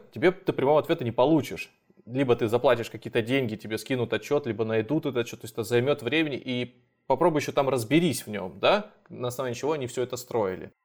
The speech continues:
Вероятнее, подобная информация будет носить полузакрытый характер, и ты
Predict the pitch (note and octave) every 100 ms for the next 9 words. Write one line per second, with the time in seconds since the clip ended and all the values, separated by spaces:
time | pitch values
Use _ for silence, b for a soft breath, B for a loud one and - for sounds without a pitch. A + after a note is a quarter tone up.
0 | _ _ A2+ A#2+ E3 A3 F#3+ B2+ - B2
1 | D#3 C#3 B2+ B2 B2+ F#3 G3 A#2+ C#3+ C3
2 | - _ A#2+ A#2 D#3+ - C#3+ C3+ A#2+ A#2+
3 | B2+ C#3 C3+ A2 A#2 A#2+ G#2+ G#2 G2 G2
4 | - C3+ B2 G2+